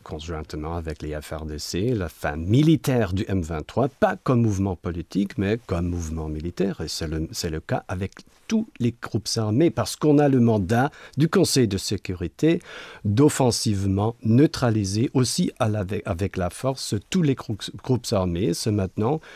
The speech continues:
aussi y inclut les F D L R, les A D F et les autres groupes Maï Maï.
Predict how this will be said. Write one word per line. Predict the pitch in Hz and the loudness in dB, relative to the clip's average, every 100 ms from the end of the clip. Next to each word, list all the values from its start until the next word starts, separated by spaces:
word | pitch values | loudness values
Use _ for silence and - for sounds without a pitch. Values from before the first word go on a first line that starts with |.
| - - | -16 0
aussi | 127 - 113 127 - | 2 2 0 -2 2
y | 160 | 4
inclut | 123 98 - 92 | 4 2 -2 -2
les | 101 98 | 0 -2
F | - - | -4 -4
D | 82 | -4
L | 73 | -4
R, | 71 95 143 117 | -4 -2 -4 -4
les | 76 | -4
A | 76 76 | -4 -4
D | 82 104 | -4 -4
F | 135 120 | -4 -2
et | |
les | 110 95 | -2 0
autres | 101 - 95 | -2 -4 -8
groupes | - - | -6 -6
Maï | 98 98 | -6 -6
Maï. | 92 | -6